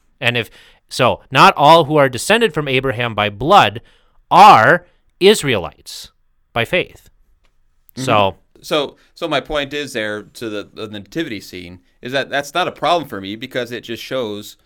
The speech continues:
Speaker 2: that, uh, people understand that he was, in the artistic form, that he was like me. He was born like me.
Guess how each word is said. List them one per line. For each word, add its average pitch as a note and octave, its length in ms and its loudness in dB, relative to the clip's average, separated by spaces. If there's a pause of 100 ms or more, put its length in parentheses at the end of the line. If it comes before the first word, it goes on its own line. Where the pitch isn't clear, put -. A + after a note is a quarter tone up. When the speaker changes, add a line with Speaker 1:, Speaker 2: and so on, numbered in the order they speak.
(680)
Speaker 2:
that, A2+ 360 -8
uh, G2 340 -6 (240)
people C#3 300 -12
understand A2+ 640 -10
that G2 120 -10
he G#2+ 120 -12
was, G2 400 -12 (580)
in B2+ 80 -12
the A#2+ 60 -6
artistic B2+ 480 -8
form, A2+ 260 -12
that G#2 140 -10
he A#2 120 -10
was G#2 340 -12 (260)
like A2+ 240 -10
me. A2 240 -10
He G#2+ 100 -16
was G2 200 -16
born A2+ 280 -10
like G#2 280 -10
me. A2 360 -14